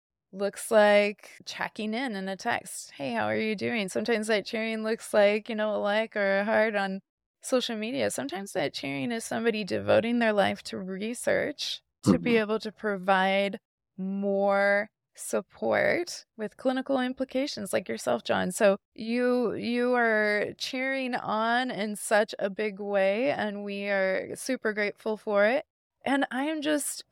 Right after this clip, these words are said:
Speaker 1: I'm so happy for you to have the freedom to choose what you want to do with your life now,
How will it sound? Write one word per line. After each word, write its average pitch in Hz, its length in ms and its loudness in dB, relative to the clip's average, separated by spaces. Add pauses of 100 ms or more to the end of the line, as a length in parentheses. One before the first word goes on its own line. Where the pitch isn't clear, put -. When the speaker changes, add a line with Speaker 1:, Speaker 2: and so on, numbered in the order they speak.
Speaker 1:
I'm 226 120 -2
so 294 340 4
happy 277 580 0
for - 200 -6
you - 500 -2 (400)
to 254 200 2
have 233 260 4
the 233 140 2
freedom 277 880 -2 (460)
to - 180 -4
choose - 640 -2 (220)
what 202 280 4
you 208 160 -4
want 196 300 0
to - 160 -4
do 202 220 -2
with 202 160 -4
your - 160 -2
life - 340 -2
now, - 340 -6